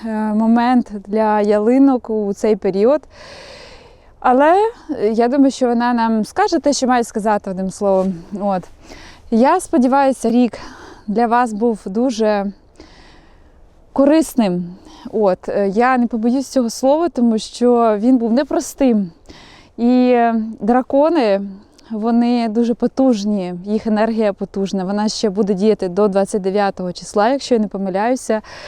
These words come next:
І я записала вчора невеличкий ченелінг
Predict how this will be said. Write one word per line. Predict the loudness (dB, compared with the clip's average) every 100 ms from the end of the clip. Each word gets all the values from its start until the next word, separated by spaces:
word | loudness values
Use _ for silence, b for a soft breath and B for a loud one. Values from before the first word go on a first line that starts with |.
| B B B
І | 2
я | 4
записала | 2 -2 -2 -2 0 -2
вчора | -6 -2 0 2 0
невеличкий | 0 0 0 0 -2
ченелінг | 0 0 2 0 -2